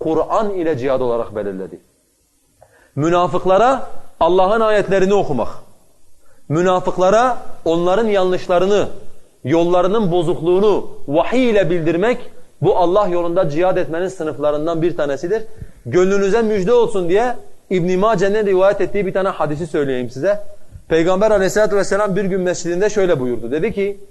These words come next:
"Men câe li mescidi hâzâ, lem ye'tihi illa li hayrin yeteallemuhu ev yuallimuhu." Kim benim bu mescidime gelmişse, Aleyhisselatü vesselam Mescid-i Nebevi'yi kastediyor.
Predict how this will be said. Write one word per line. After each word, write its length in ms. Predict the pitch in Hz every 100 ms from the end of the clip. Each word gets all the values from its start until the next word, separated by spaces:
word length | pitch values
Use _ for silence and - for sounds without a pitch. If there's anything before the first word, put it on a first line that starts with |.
| - - _ 147
"Men 300 | 190 247 180
câe 420 | 262 262 226 220
li 100 | 214
mescidi 540 | 247 - 220 196 208
hâzâ, 680 | 185 214 226 180 135 - - - - - - _ -
lem 300 | 156 233 233
ye'tihi 840 | 214 262 220 220 196 233 262 - -
illa 360 | 254 220 214
li 220 | 196 185
hayrin 420 | 180 233 220 190 139
yeteallemuhu 1080 | 131 175 214 196 208 220 254 247 240 262
ev 180 | - 226
yuallimuhu." 640 | 196 170 170 160 123 107 - - _ _ _ _ -
Kim 340 | 269 285 269 - - -
benim 300 | 131 208 247
bu 80 | 247
mescidime 500 | 226 - 208 202 233
gelmişse, 520 | 208 185 180 - 107 - - - _ _ _ _ -
Aleyhisselatü 640 | 151 165 180 180 185 165
vesselam 360 | 156 170 208 220
Mescid-i 320 | 180 185 190
Nebevi'yi 400 | 175 151 147 143
kastediyor. 460 | 131 123 120 107